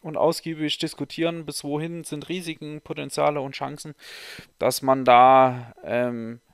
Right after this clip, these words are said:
einigermaßen wenigstens ein bisschen durchkommt. Ich weiß, es fällt vielen dann trotzdem schwer, ne? Da wird, es werden trotzdem einige oft genug Long, äh, auf die Nase bekommen haben an dem Tag jetzt hier,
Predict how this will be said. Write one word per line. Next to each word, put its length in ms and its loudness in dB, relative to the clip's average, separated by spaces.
einigermaßen 760 2
wenigstens 400 -8
ein 80 -10
bisschen 240 -4
durchkommt. 420 -4
Ich 120 -4
weiß, 360 4
es 120 -6
fällt 300 2
vielen 240 -8
dann 160 -4
trotzdem 320 -4
schwer, 380 -4
ne? 200 -6
Da 220 -4
wird, 200 -12
es 200 -16
werden 140 -10
trotzdem 360 -10
einige 480 -6
oft 220 -2
genug 240 -8
Long, 540 -4
äh, 720 -4
auf 160 0
die 100 -8
Nase 260 4
bekommen 400 -4
haben 160 -4
an 100 -6
dem 160 -10
Tag 240 -2
jetzt 140 -8
hier, 240 0